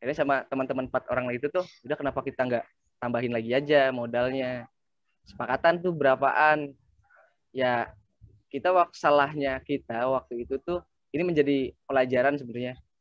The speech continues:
Kesalahan kita waktu itu tuh nggak ngukur, nggak ngitung sebenarnya modal kebutuhan kita tuh berapa sih buat bikin kedai kopi gitu tuh. Untuk kedainya.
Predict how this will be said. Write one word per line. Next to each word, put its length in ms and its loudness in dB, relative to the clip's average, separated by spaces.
Kesalahan 380 2
kita 240 2
waktu 240 2
itu 80 -6
tuh 160 -2
nggak 240 4
ngukur, 400 -2
nggak 240 2
ngitung 480 -4
sebenarnya 320 -2
modal 400 4
kebutuhan 640 -2
kita 320 -6
tuh 160 -6
berapa 320 -2
sih 240 -8
buat 240 -2
bikin 240 -4
kedai 240 -2
kopi 320 -4
gitu 240 -6
tuh. 140 -18
Untuk 320 -2
kedainya. 560 4